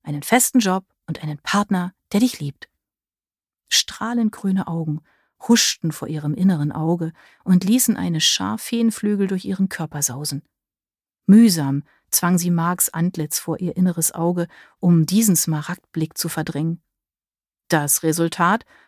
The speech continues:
war die enttäuschende Erkenntnis, dass sie solch ein bahnbrechendes Kribbeln, solch eine Verzückung bei ihrem Mark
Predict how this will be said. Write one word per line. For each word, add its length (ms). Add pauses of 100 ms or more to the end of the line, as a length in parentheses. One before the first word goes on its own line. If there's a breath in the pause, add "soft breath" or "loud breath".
war 180
die 120
enttäuschende 540
Erkenntnis, 800
dass 180
sie 100
solch 380
ein 220
bahnbrechendes 840
Kribbeln, 480 (720 soft breath)
solch 340
eine 420
Verzückung 800 (600)
bei 120
ihrem 400
Mark 420